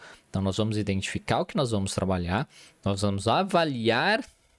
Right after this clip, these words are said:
isso, né, esse pensamento, por exemplo, e nós vamos desenvolver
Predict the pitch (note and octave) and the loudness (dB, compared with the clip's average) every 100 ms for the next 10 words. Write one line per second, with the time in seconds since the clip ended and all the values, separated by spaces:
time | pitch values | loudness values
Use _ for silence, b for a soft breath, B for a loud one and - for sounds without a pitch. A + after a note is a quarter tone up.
0 | _ - - G#2+ D3 - G2+ G2 A2 - | _ -6 -2 0 0 0 0 0 -2 0
1 | G2+ G2+ G#2 F#2 C3 - C3 G2 F#2 F2+ | -2 0 -2 0 -2 -2 0 0 2 0
2 | F#2 G#2+ - B B B D3 D#3 D#3 F3 | -2 0 -2 B B B 0 2 2 0
3 | D3 F#3 G#3 G3 D#3+ C3 F3 A#3 | 4 4 4 2 2 4 2 -2